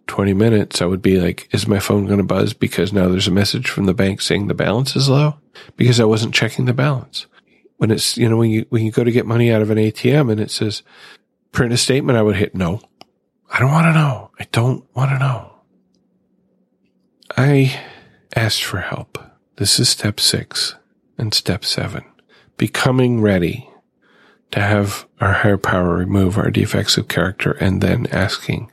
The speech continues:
for help to do that. And I said, "I can't live this way. I cannot live in this anxiety and this fear. Please help me."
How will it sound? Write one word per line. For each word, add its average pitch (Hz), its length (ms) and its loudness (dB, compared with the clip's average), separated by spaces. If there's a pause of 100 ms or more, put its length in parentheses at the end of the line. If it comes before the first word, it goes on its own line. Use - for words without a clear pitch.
(140)
for - 180 -4
help - 300 -4
to - 100 -4
do 92 240 0
that. 90 380 0
And 92 180 0
I 92 80 0
said, 92 380 0 (400)
"I 107 100 0
can't 101 560 0 (380)
live 101 220 2
this - 260 0
way. - 440 -6 (200)
I 120 80 -6
cannot 110 440 0
live 104 380 2
in 104 120 2
this 95 220 2
anxiety 95 720 0
and 92 180 -2
this 92 180 0
fear. - 560 -4 (320)
Please 98 540 0 (480)
help 160 260 -2
me." 180 300 -4